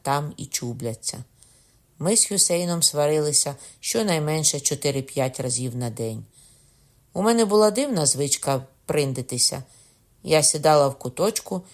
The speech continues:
і поверталася личком до стіни. Хюсейн давав мені посидіти хвилин п'ять та, змилостивившись, хапав мене за руку, підкидав вгору, а я починала галасувати.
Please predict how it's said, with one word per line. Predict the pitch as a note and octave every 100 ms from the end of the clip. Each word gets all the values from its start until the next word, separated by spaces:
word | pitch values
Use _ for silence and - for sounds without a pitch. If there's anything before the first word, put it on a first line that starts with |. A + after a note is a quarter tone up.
| - -
і | C3+
поверталася | - C3+ C3 B2 C3+ E3 E3+ - C3
личком | C3 C3+ - C3
до | B2
стіни. | B2 - B2+ B2 G2+ - _ _ _ _ _ _ _ -
Хюсейн | C#3 B2+ C#3+ C3+
давав | C3 C3 C3+ C3
мені | C3+ C3
посидіти | B2+ B2+ - C3+ C3 B2+
хвилин | A#2+ - C3 C3 B2
п'ять | - C3+ C3 G3+ - - - - _ _ _ _
та, | - C#3
змилостивившись, | - C3 D3+ G#3 G#3+ - F#3+ F#3 F3 F3+ - - - _
хапав | - D3 - A3+
мене | B3+ F#3+ F3+
за | F3+ F3+
руку, | C#3+ C3+ - C3+ B2+ - _ -
підкидав | D3 - E3 A3+
вгору, | G3+ C#3+ B2 F#3 F#3 F3 D#3+ - _ _ _
а | -
я | F3 D4+
починала | C#4 B3 - D#3 D#3+ D#3+
галасувати. | D3 C3+ C3+ - B2 A#2+ G2+ - B2